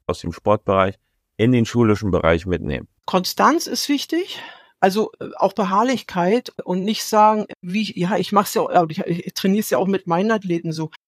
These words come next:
Speaker 2: Bei einer, wenn ich eine Sache anfange, dann kann ich nicht, weil es mal nicht funktioniert, äh, gleich alles über Bord werfen, sondern wirklich auch mal beharrlich an einer Sache bis zum Ende auch wirklich mal dranbleiben. Nicht aufgeben, wieder ablenken lassen und, und ich sag mal, dann wird auch tatsächlich der, der Fleißige und der, der Kontinuierliche, der wird belohnt.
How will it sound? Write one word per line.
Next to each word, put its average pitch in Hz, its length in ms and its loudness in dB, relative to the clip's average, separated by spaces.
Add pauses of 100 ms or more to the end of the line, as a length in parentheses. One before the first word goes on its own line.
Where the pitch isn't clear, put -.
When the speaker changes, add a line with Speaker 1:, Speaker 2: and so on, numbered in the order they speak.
(120)
Speaker 2:
Bei 196 100 4
einer, 214 260 2
wenn 208 120 2
ich 208 100 0
eine 233 220 4
Sache 214 260 4
anfange, 240 720 2
dann 202 160 -2
kann 208 160 0
ich 208 120 0
nicht, 233 200 -2
weil 202 120 4
es - 100 -4
mal 196 100 2
nicht 208 160 0
funktioniert, 214 800 2
äh, 196 280 2
gleich 190 240 2
alles 196 220 0
über 190 160 -2
Bord 170 320 -2
werfen, 214 300 0
sondern 196 380 2
wirklich 185 340 -4
auch 175 80 -4
mal 185 160 2
beharrlich 180 500 2
an 185 160 0
einer 180 300 0
Sache 180 260 2
bis 190 160 -4
zum 208 180 0
Ende 185 240 2
auch - 160 -2
wirklich 175 240 -6
mal 180 140 2
dranbleiben. 165 580 -2 (300)
Nicht 233 240 4
aufgeben, 247 800 2 (240)
wieder 202 320 4
ablenken 226 440 2
lassen 214 400 0
und, 196 240 -4
und 180 240 -4
ich - 140 -10
sag 190 120 0
mal, 185 120 4
dann 220 260 2
wird 226 160 0
auch 202 120 0
tatsächlich 196 560 -2
der, 175 200 2
der 160 180 -2
Fleißige 233 880 4
und 185 180 -2
der, 180 100 2
der 180 100 0
Kontinuierliche, 196 800 -2
der 175 180 0
wird 185 180 -2
belohnt. 160 420 -4